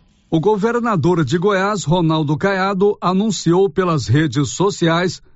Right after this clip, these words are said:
a chegada de mais dois carregamentos de vacinas contra a covid dezenove para esta quarta-feira.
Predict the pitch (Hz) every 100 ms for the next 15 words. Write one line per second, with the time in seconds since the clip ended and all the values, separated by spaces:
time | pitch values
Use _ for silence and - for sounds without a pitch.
0 | - 160 - 180 160 175 175 170 143 170
1 | 170 120 120 196 208 - 180 175 156 151
2 | 160 190 151 185 139 107 170 165 135 -
3 | 156 196 190 175 - 170 196 185 180 175
4 | 170 135 147 143 139 139 180 202 175 175
5 | 180 165 180 - 160 147 160 143 - 135
6 | - 156 165 147 160 135 160 165 131 117